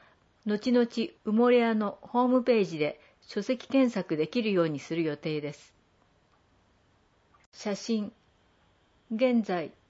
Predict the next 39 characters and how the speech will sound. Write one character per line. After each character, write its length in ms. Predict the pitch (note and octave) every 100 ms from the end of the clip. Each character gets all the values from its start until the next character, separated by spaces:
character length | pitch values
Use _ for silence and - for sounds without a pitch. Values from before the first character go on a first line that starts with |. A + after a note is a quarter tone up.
| _ -
登 200 | B3 A#3+
録、 360 | A3+ A3+ G#3
配 240 | - B3 B3
本 240 | B3+ B3+
作 160 | C4 A#3+
業 220 | G3+ E3
が 100 | D3
進 280 | - - G3
め 100 | F#3
ら 120 | F3+
れ 120 | E3+
て 120 | F3
い 80 | E3
ま 180 | D#3 D#3+
す。 220 | - _ _ _ _ _ _ _ _ _ _
写 180 | - G#3
真 240 | - A#3+
の 100 | A3+
説 300 | G#3 G3+ -
明。 240 | F#3+ F3+ - _ _ _ _ _ _ _ _
奥 240 | F#3 - B3+
行 160 | B3+ B3
き 80 |
の 140 | A#3 A3+
あ 60 |
る 220 | F#3 D#3 -
向 140 | F#3
か 140 | F#3 A#3+
い 140 | B3
合 60 | A#3
っ 20 |
た 260 | - E3 -
大 160 | B3 B3
き 120 | F#3+
な 140 | E3
本 240 | E3+ A3 G3+
棚 220 | D3+ C#3+
で 140 | C#3+
す。 220 | - -